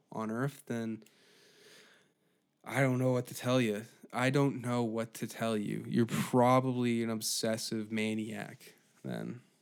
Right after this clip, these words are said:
I don't know. Um, what else was I gonna talk about? The Hotel Cecil thing. That, I think that was pretty good.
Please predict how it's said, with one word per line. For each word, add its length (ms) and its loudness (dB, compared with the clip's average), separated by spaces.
I 40 -6
don't 380 -8
know. 60 -6
Um, 720 6
what 160 2
else 260 4
was 140 -2
I 60 0
gonna 220 -2
talk 220 -4
about? 320 -4
The 80 -4
Hotel 380 0
Cecil 420 0
thing. 280 2
That, 220 0
I 140 -4
think 220 2
that 180 2
was 120 0
pretty 260 -4
good. 340 -6